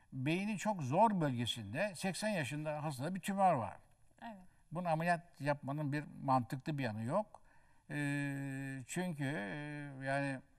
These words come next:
Speaker 1: zaten bir insan normal yaşadığı zaman seksen, seksen beş, en fazla beş sene diyelim. E, o zaten o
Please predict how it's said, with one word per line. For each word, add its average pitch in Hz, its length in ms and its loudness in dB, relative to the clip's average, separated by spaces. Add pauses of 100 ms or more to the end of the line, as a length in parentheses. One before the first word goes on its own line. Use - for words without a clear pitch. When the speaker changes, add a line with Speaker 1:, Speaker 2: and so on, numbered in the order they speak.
(420)
Speaker 1:
zaten 143 340 -2
bir 135 60 -4
insan 135 440 0
normal 135 340 0
yaşadığı 147 440 -4
zaman 120 420 -4 (560)
seksen, 135 600 -4
seksen 120 600 -2
beş, 113 380 -6
en 151 200 0
fazla 120 440 -4
beş 143 160 0
sene 98 300 -8
diyelim. 131 400 -6 (540)
E, 185 340 -8
o 202 540 -8
zaten 196 340 -6
o 190 220 -4